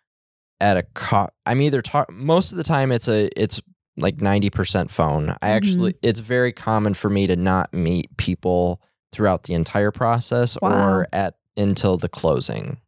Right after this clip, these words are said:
Speaker 1: Um,
Speaker 2: Okay.
Speaker 1: that's pretty typical.
Speaker 2: Okay.
Speaker 1: Sometimes,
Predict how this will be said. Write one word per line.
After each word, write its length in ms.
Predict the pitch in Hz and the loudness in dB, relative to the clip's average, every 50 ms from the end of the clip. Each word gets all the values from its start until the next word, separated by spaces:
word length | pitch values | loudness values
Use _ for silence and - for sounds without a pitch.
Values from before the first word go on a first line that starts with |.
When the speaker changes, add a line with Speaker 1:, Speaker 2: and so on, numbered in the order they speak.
| _ - | _ -2
Speaker 1:
Um, 60 | 202 - 82 | 0 0 2
Speaker 2:
Okay. 80 | 90 98 | 2 2
Speaker 1:
that's 240 | 101 104 - - | 2 2 0 -2
pretty 400 | - - - - 127 107 104 90 - - _ - _ _ - - - - | -6 -6 2 2 4 4 4 0 -4 -10 _ -20 _ _ -18 -16 -4 -4
typical. 600 | - - - - - - - - - - - - - - - 240 202 | 0 0 0 0 0 -4 -2 0 -2 -2 -2 -6 -10 -6 -2 -2 -2
Speaker 2:
Okay. 280 | 208 - 240 208 202 220 | 0 0 0 0 0 0
Speaker 1:
Sometimes, 1200 | - - - 123 117 123 131 131 - - 120 113 113 113 117 113 117 113 113 113 113 - - - | 0 -2 0 0 0 0 0 -2 -2 0 0 2 2 2 2 2 2 2 0 0 0 -2 -4 -6